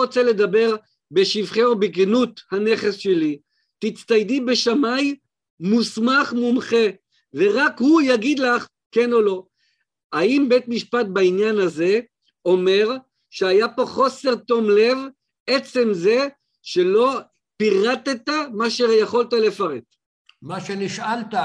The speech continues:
Speaker 1: נכון.
Speaker 2: היא שאלה אותך, סליחה, היא שאלה אותך שאלה ספציפית.
Speaker 1: נכון.
Speaker 2: אם אתה שואל את השאלה הזו, המקרה הוא אחר, אבל היא שאלה אותך ואתה לא השבת לה תשובה כנה.
Speaker 1: התשובה הייתה,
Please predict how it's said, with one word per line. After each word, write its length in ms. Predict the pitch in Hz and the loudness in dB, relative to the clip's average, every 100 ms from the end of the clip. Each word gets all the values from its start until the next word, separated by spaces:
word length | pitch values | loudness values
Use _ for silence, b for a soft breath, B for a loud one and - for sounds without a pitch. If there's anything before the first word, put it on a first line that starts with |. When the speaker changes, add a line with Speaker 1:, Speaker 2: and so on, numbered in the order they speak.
| 123 - - _ _ _ _ _ | -4 -8 -18 _ _ _ _ _
Speaker 1:
נכון. 320 | - 151 240 320 | -8 -2 0 2
Speaker 2:
היא 120 | 349 | 0
שאלה 180 | 190 220 | -4 -8
אותך, 220 | 226 208 190 180 - - - | -8 -6 -4 -6 -12 -20 -16
סליחה, 360 | 160 151 208 | -14 -8 -6
היא 120 | 208 | -6
שאלה 360 | 170 170 165 196 | -6 -8 -8 -8
אותך 220 | 214 202 202 | -8 -10 -12
שאלה 380 | 190 175 190 190 | -10 -8 -8 -10
ספציפית. 800 | - 180 - 214 233 - 165 120 b b 156 | -12 -14 -12 -10 -10 -10 -12 -14 b b -2
Speaker 1:
נכון. 460 | 208 202 240 269 | 0 0 0 -2
Speaker 2:
אם 60 | 269 | -4
אתה 220 | - - | -12 -14
שואל 160 | 190 190 | -10 -8
את 120 | 190 | -8
השאלה 420 | 170 185 170 175 | -10 -8 -6 -6
הזו, 280 | 175 151 175 | -6 -8 -10
המקרה 360 | 165 165 175 175 | -10 -12 -10 -10
הוא 180 | 175 | -8
אחר, 400 | 160 - 247 190 107 - b _ | -10 -10 -10 -10 -12 -18 b _
אבל 180 | 127 156 | -12 -10
היא 100 | 165 | -10
שאלה 380 | - 170 160 170 | -10 -10 -8 -8
אותך 240 | 208 - 226 | -8 -10 -12
ואתה 200 | 190 175 | -10 -10
לא 160 | 156 180 | -8 -8
השבת 340 | 175 180 170 | -10 -12 -12
לה 140 | 190 175 | -12 -14
תשובה 340 | - 175 180 | -14 -12 -12
כנה. 340 | 180 202 214 175 | -12 -12 -10 -10
Speaker 1:
התשובה 380 | - 185 185 | -2 0 2
הייתה, 560 | 254 240 - 208 226 | 2 0 -2 -2 0